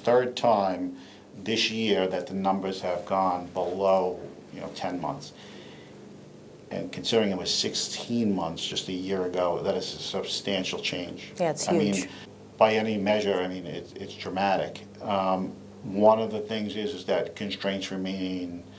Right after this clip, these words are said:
Speaker 1: um, a problem within, in the real estate market right now. There's limited inventory and little limited choice for people looking to purchase in a lot of areas. But, um, it does indicate in the numbers that the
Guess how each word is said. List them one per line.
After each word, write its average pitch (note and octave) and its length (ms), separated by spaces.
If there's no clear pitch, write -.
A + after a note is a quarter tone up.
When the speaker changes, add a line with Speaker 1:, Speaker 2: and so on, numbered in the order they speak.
Speaker 1:
um, E2+ 460
a - 120
problem F#2 400
within, F2 500
in F#2 260
the F2 80
real E2+ 200
estate - 260
market F2+ 300
right E2+ 160
now. F2 340
There's - 240
limited F#2 320
inventory F2 540
and F2 100
little F2 300
limited F#2+ 400
choice - 420
for - 200
people F2+ 580
looking F#2 320
to - 100
purchase A2+ 540
in F3 100
a F#3 40
lot E3+ 200
of - 80
areas. F#2 480
But, A#2+ 260
um, G2+ 560
it A2+ 220
does B2 280
indicate G#2+ 360
in G2 80
the G2 60
numbers G2 380
that F2+ 200
the G#2+ 260